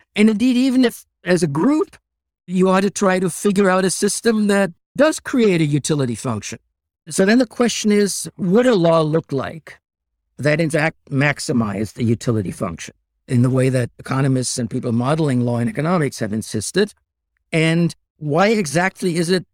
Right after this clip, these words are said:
that our law, if it doesn't look like that, doesn't look like that? And that, with the help of Alvaro Sandroni's models,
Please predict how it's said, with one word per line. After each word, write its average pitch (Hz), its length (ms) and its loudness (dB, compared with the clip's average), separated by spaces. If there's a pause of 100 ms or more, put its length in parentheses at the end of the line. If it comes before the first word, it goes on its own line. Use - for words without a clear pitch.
that 160 180 0
our 160 320 0
law, 151 380 0
if 143 160 -6
it 127 100 -4
doesn't 170 300 0
look 127 200 0
like 117 280 -2
that, 123 260 0 (240)
doesn't 127 360 0 (120)
look 117 300 0
like 98 340 -4
that? - 380 -10 (520)
And 165 200 0
that, 233 260 0
with 196 160 -2
the 175 140 0
help 170 260 -2
of - 340 -6
Alvaro 151 380 2
Sandroni's 147 580 -2
models, 147 600 0